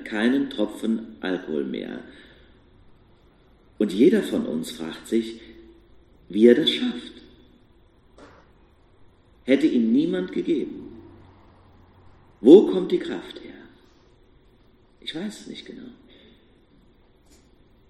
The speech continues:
Mittlerweile hat er wieder den Führerschein, was ja auch sauschwer ist mit M P U und all dem. Die Ehe ist in gutem Fahrwasser, kann man auch mal fragen, wie hat die das geschafft? Und eine neue Arbeit hat er auch.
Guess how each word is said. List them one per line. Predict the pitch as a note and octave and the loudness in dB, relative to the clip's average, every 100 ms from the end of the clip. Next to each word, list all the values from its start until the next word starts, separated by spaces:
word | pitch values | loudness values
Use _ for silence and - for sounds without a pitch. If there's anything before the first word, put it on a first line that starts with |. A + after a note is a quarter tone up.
| - - - - _ - _ _ _ _ - - | -20 -20 -20 -20 _ -20 _ _ _ _ -20 0
Mittlerweile | B2+ C#3 C#3+ C3+ C3 | 2 4 6 8 6
hat | C3+ | 6
er | B2+ | 6
wieder | B2 | 6
den | A2 G2 | 6 2
Führerschein, | - E3 D#3+ - C#3+ C3 | 0 -2 -2 -4 -4 -2
was | F#2+ A2 | -4 -4
ja | G#2 | -6
auch | B2 | -6
sauschwer | A#2 A#2 - A2+ A2+ | -4 -4 -2 0 0
ist | A2+ | 0
mit | A2 - | -6 -6
M | G2+ | -6
P | G2 | -4
U | F#2+ B2+ | -4 -2
und | B2+ | -2
all | G#2 G#2+ | 0 2
dem. | A2 A2 - - - - - - | 2 2 -6 -16 -18 -20 -20 2
Die | A#2 A2 | 2 8
Ehe | D3 E3 F#3 | 12 12 12
ist | - D3 | 8 2
in | C3+ | 2
gutem | C#3 C#3 B2+ | 2 2 -2
Fahrwasser, | B2 A#2 A2 A2 A#2+ | -2 -4 -2 -4 -4
kann | - G2 | -4 -4
man | F#2 | -4
auch | A2 | -4
mal | A#2 A2 | -6 -6
fragen, | - G#2+ G#2+ G2 | -8 -8 -6 -4
wie | F2+ | -4
hat | E2+ - | -6 -8
die | G2+ A2 | -8 -6
das | A2 - | -8 -8
geschafft? | - - A2 A2+ - - - - - - - - _ _ _ _ _ _ _ _ _ _ _ _ _ _ - - - | -12 -10 -12 -14 -20 -20 -20 -20 -20 -20 -20 -20 _ _ _ _ _ _ _ _ _ _ _ _ _ _ -20 -12 0
Und | C3 | 2
eine | A2+ G2+ | 4 2
neue | F#2+ G2+ C#3+ D3 | 4 4 4 2
Arbeit | E2+ F#2+ A2+ A2 G#2+ | -2 -4 -4 -4 -6
hat | G#2+ | -4
er | G2 F2 | -4 -6
auch. | E2+ - | -8 -10